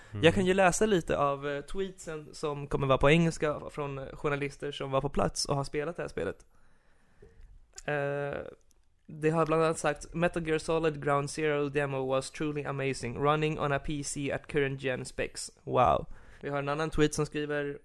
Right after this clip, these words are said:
Speaker 2: "Demo of Metal Gear Solid Ground Zeroes started with cutscene,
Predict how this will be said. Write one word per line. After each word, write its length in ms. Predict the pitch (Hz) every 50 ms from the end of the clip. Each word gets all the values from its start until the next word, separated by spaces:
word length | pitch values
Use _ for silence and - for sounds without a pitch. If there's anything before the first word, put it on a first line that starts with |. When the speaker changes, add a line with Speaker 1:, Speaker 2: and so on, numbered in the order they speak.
| - _ _ _ _ _ _ _ _
Speaker 2:
"Demo 340 | - - 160 165 175 170 165
of 400 | 160 160 151 - 143 139 - -
Metal 320 | 147 147 139 - 143 143
Gear 100 | 139 139
Solid 400 | 135 - - 143 139 135 135 135
Ground 280 | 135 135 135 135 139 135
Zeroes 580 | - - 156 147 139 135 131 135 131 - - -
started 540 | - - - 147 143 143 139 139 139 135
with 200 | 139 135 135 131
cutscene, 600 | - - 147 143 143 - - - 127 123 127 131